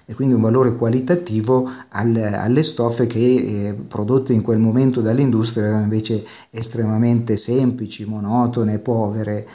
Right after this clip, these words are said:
anche da un punto di vista del, della decorazione. Quindi pensa proprio come trovare una, mm, all'interno di una produzione a basso costo,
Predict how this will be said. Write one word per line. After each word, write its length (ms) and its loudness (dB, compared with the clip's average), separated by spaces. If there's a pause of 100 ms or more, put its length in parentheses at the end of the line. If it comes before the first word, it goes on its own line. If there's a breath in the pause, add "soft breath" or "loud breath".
(220 loud breath)
anche 420 -6
da 100 -4
un 60 -8
punto 200 -8
di 60 0
vista 180 0
del, 240 -2
della 180 -2
decorazione. 960 -6 (360 loud breath)
Quindi 220 4
pensa 240 2
proprio 280 -2
come 240 0
trovare 520 2
una, 160 4
mm, 400 -2
all'interno 680 2
di 80 0
una 160 2
produzione 520 0
a 40 2
basso 340 0
costo, 600 -2